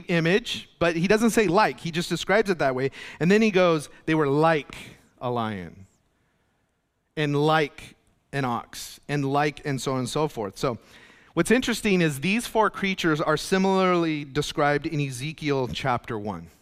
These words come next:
right? If you want to go do your own homework, go study Ezekiel chapter one. You'll see these same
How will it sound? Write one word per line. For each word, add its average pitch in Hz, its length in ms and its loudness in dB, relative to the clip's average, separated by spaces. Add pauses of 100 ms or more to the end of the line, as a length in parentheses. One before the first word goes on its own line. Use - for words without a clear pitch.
right? 113 160 -4
If 120 280 -4
you 127 120 -6
want 143 160 0
to 139 60 -2
go 139 140 -2
do 131 100 -12
your 135 140 -2
own 131 140 -2
homework, 120 460 -4
go 139 140 0
study 143 340 -2
Ezekiel 127 380 -6
chapter 123 300 -4
one. 123 240 -4 (320)
You'll 156 120 0
see 185 200 -2
these 170 200 -2
same 170 400 0